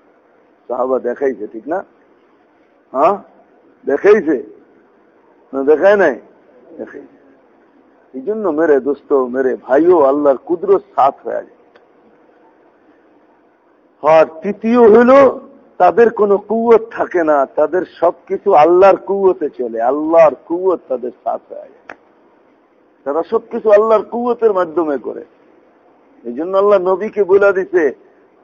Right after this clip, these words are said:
"ভাইবেন না, ভাইবেন না, বড় তীর আপনি মারছেন, না, না, অমা রমাইতা ইদ রমাইতা ওয়ালাকিন্নাল্লাহ রামা।" আপনি মারেন নাই, আমরা মারছি।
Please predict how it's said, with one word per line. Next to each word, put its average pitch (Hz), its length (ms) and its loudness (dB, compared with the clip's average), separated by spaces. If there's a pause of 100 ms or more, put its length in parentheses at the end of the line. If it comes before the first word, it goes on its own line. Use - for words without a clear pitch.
"ভাইবেন 156 300 2
না, 214 200 2
ভাইবেন 202 380 2
না, 214 260 2
বড় 196 280 2
তীর 226 380 -2
আপনি 226 300 0
মারছেন, 196 420 0
না, 190 260 0
না, 226 160 0
অমা 196 380 2
রমাইতা 202 520 0
ইদ 185 140 0
রমাইতা 170 540 0
ওয়ালাকিন্নাল্লাহ 135 1080 0
রামা।" 113 440 -8
আপনি 175 340 -8
মারেন 190 320 0
নাই, 214 340 0
আমরা 185 340 2
মারছি। 165 420 -4